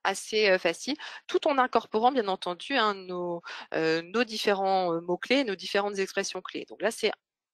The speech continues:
voilà, ça va être notre travail de rédaction, euh,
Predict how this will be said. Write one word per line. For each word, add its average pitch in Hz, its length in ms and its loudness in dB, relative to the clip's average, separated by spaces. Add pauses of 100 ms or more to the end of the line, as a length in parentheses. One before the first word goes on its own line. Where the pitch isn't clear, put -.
(240)
voilà, - 180 -2
ça - 160 -4
va 165 60 2
être 180 100 0
notre 202 200 2
travail 208 280 2
de 202 100 -2
rédaction, 185 540 -2 (400)
euh, 151 420 -2